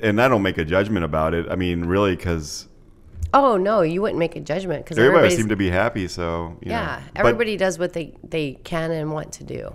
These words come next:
Speaker 1: But geographically, that, that, I mean, there's, like, several factors. There's, like, childcare, there's geography, and,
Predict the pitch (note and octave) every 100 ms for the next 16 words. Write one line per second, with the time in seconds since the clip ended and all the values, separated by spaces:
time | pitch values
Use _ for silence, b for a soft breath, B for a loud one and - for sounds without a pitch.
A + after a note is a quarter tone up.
0 | - A2 G2 - F2 F2 A#2 F2+ F2 F#2
1 | F#2 E2 D#2 E2+ E2 D#2+ F#2 F#2 F#2+ F#2
2 | E2 G#2 F2+ D#2 D#2+ D#2+ D#2+ D2+ D#2+ D2+
3 | D2 C#2+ F#2 E2+ E2+ E2+ D#2+ D#2 D2+ D2
4 | C#2+ - D#2+ D#2 D2+ - D2+ D2 B1+ A1+
5 | A1+